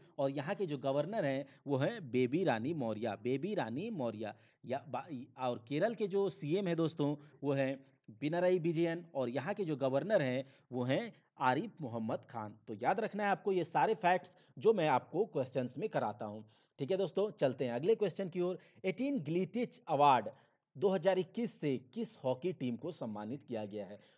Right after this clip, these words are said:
दोस्तों ये बहुत ही प्रेस्टिजियस अवार्ड है और इसको इंडिया ने अभी इसे, इसे जीता है दोस्तों, हॉकी इंडिया ने अभी इसे जीता है। तो हॉकी इंडिया has won the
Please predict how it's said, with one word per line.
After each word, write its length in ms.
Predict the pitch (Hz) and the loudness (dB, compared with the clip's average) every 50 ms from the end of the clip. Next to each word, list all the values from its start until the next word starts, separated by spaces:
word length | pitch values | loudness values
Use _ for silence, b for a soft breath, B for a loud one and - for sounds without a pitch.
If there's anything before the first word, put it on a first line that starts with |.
| b b - | b b 0
दोस्तों 320 | 185 220 220 - 208 202 | 0 0 2 0 -2 0
ये 120 | 156 143 | 2 0
बहुत 400 | 127 107 - 127 - 196 220 214 | 0 0 -2 0 2 2 2 2
ही 40 | 214 | 2
प्रेस्टिजियस 600 | 165 - 175 180 160 - 180 165 151 185 170 - 165 | 0 2 0 -2 -2 -2 -6 -2 0 0 0 2 4
अवार्ड 260 | 160 170 170 160 160 | 4 4 4 4 4
है 160 | 160 165 B B B B B - | 0 0 B B B B B 4
और 260 | 147 147 151 - - 160 | 4 4 4 4 -2 -6
इसको 360 | 135 - - - 147 165 - - - | -8 -6 -2 -2 -2 -2 -4 -4 -4
इंडिया 380 | 196 190 196 180 208 226 220 208 | -2 -2 2 6 8 8 8 8
ने 180 | 165 143 147 | 4 2 0
अभी 340 | - 151 139 120 123 151 143 | -2 -2 -4 -2 -2 -2 -4
इसे, 420 | 120 - - 135 170 208 220 220 B B B B B B B B B B B B B B _ _ _ _ - | -4 -2 -2 2 2 4 2 2 B B B B B B B B B B B B B B _ _ _ _ -10
इसे 300 | 151 135 - 156 208 196 | -10 -4 0 2 2 2
जीता 340 | 123 131 131 127 - 120 113 | 0 -2 -2 0 2 2 2
है 120 | 113 110 | 2 0
दोस्तों, 360 | 107 107 - - 113 104 107 - | 0 -4 -4 -6 -8 -10 -2 0
हॉकी 220 | 131 143 143 - 233 | 0 0 2 0 -4
इंडिया 320 | 233 165 139 - 151 143 | -4 -2 0 2 2 2
ने 240 | 127 127 180 220 214 b b b b | 2 2 -2 -4 -8 b b b b
अभी 180 | 127 120 117 160 | -4 -2 -2 -2
इसे 300 | 240 220 170 - - 127 | -2 -2 -4 -4 -2 -4
जीता 320 | 107 113 113 110 117 110 | -4 -4 -6 -4 -4 -4
है। 340 | 101 104 208 - - _ _ _ _ - | -4 -6 -8 -12 -18 _ _ _ _ -8
तो 60 | 139 | -8
हॉकी 320 | - - 143 165 165 247 269 262 | -2 -2 -2 -2 0 -2 -2 0
इंडिया 300 | 220 180 190 180 143 139 | 2 2 4 4 6 6
has 280 | 135 143 147 131 120 | 6 6 4 2 -2
won 160 | 131 139 143 | -4 0 0
the 60 | 143 | 0